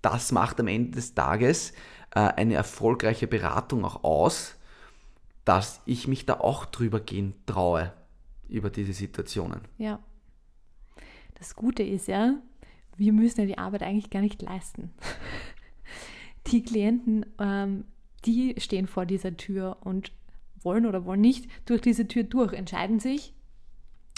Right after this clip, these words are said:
Speaker 2: ähm, ob ja oder nein. Und wenn diese Entscheidung getroffen ist, dann, und auch schon davor, ist es ja unser, unsere Aufgabe, dass wir die Person begleiten.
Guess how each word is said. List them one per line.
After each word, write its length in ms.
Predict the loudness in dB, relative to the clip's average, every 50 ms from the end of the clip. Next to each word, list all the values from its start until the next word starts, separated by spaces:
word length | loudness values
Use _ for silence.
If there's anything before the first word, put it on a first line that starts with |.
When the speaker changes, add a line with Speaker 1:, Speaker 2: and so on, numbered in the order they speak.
| -6 0 4
Speaker 2:
ähm, 220 | 4 4 4 4 2
ob 160 | -2 -2 -2
ja 240 | -2 0 2 4 4
oder 140 | 4 2 0
nein. 340 | -2 -2 -2 -2 -2 -2 -4 -6 -14 -18 -16 -16 -16 -16 -16 -16 -18 -12 0 4
Und 340 | 6 6 8 6 4 0 -6 -18 -20 -20 -20 -20 -8 0
wenn 200 | 4 6 6 6
diese 260 | 6 4 4 4 4
Entscheidung 480 | 4 6 4 4 2 2 2 2 2 2
getroffen 520 | 2 0 0 0 0 0 2 0 0 0
ist, 340 | 2 2 0 0 -2 -6 -10 -18 -18 -18 -18 -20 -20 -2 4
dann, 400 | 6 8 8 10 8 8 6 2 -4 -6
und 160 | -4 -4 -4
auch 100 | -4 -4
schon 140 | -4 -2 -2
davor, 400 | -2 -4 -4 -2 0 0 0 0 -2 -6 -8 2
ist 160 | 6 6 6 6
es 120 | 6 4
ja 100 | 2 2
unser, 760 | 4 4 4 4 4 4 4 4 6 6 4 4 2 2 4
unsere 420 | 4 6 6 6 4 2 2 2 2
Aufgabe, 400 | 0 0 0 -2 0 0 0 0
dass 200 | 0 -2 -2 -2
wir 80 | -4
die 140 | -2 -4 -4
Person 340 | -4 -4 -2 -2 -2 -2 0
begleiten. 600 | 0 0 0 2 2 2 0 0 -2 -4 -6